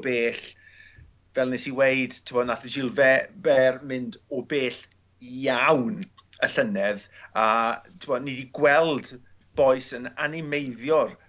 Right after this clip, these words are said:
rhasys 'ma eleni hefyd, felly dwi'n rhagweld, yym, er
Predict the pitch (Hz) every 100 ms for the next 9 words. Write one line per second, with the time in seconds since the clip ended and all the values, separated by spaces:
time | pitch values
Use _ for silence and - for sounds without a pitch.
0 | - 131 - 143 131 123 117 - 131 127
1 | 135 127 143 131 135 101 104 101 - -
2 | - _ 143 127 - 139 127 123 - _
3 | 160 175 185 170 165 151 131 131 101 113
4 | 104 - _ _ - 120 120 117 113 110
5 | 101 _ _ _ _ _ _ 165 170 185